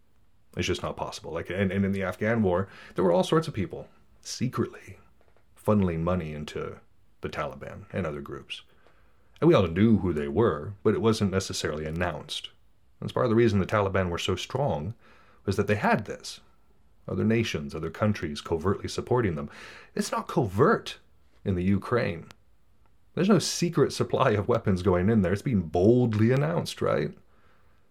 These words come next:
Everybody's saying that it's happening. So even that, that's even more. That's not a slow trickle of arms in support. We're talking about whole militaries worth of equipment.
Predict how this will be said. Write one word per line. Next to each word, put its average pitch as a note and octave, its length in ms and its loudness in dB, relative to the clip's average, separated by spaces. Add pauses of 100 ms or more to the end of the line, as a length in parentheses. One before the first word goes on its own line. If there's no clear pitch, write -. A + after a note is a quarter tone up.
(460)
Everybody's A#2 380 2
saying C3+ 240 2
that - 100 2
it's - 120 -6
happening. A#2 400 -2
So G2 160 -2
even A2+ 520 0
that, A#2+ 240 -2
that's B2+ 260 -4
even G2 240 0
more. F#2+ 320 2
That's - 180 -4
not B2 140 0
a E2 140 0 (200)
slow C3 360 0
trickle F2 640 -2
of - 180 -10
arms F#2+ 540 2
in F#2+ 120 -6
support. G2 500 -2
We're D3 100 -2
talking B2 360 -4
about E2+ 380 -2 (1080)
whole D#3 240 2
militaries A2+ 800 2
worth F2 200 -2
of D#2+ 80 -2
equipment. - 540 -6